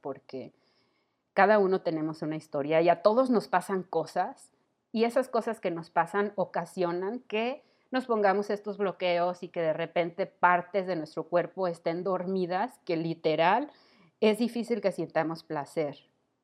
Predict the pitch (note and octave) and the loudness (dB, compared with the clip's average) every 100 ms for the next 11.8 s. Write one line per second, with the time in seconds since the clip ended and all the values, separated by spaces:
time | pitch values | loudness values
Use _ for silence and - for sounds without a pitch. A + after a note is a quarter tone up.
0 | _ _ _ _ _ _ _ _ _ F#3 | _ _ _ _ _ _ _ _ _ 2
1 | F3+ F3+ - D#3+ D#3 D3+ D3+ C#3 D3+ D3 | 2 0 -4 -8 -8 -10 -10 -10 -10 -6
2 | D3+ - - E3 D#3 D3+ - D3+ D#3+ D3 | -8 -6 0 0 0 -8 -8 -6 -2 -2
3 | A#2+ - _ - G#3 G#3+ C4+ C4 - A#3+ | -4 -14 _ -4 -2 4 6 6 4 0
4 | G#3 G3 F#3+ D#3 C#3 - C#3 - _ _ | 2 0 0 -6 -6 -8 -10 -10 _ _
5 | _ _ _ G3+ F#3+ F3+ A#3+ A#3 A3+ G#3+ | _ _ _ -2 -2 -2 2 2 2 0
6 | G3 F#3+ - - D#3+ E3 D#3+ - D3+ D3+ | 0 -4 -6 -2 -2 -2 -8 -6 -8 -8
7 | E3 F#3 F3+ - _ F3 E3+ F3 D#3 - | -6 -4 -4 -10 _ 2 2 0 -4 -8
8 | C3+ C#3 C#3+ C#3+ C3+ D3 C3 C3+ - - | -8 -6 -8 -10 -14 -14 -16 -16 -20 -20
9 | _ _ _ _ _ _ _ _ _ _ | _ _ _ _ _ _ _ _ _ _
10 | _ _ _ _ _ _ _ _ _ A#3+ | _ _ _ _ _ _ _ _ _ 4
11 | A3 E4+ G4+ D4 - F3+ F3+ - | 4 4 4 4 4 6 6 2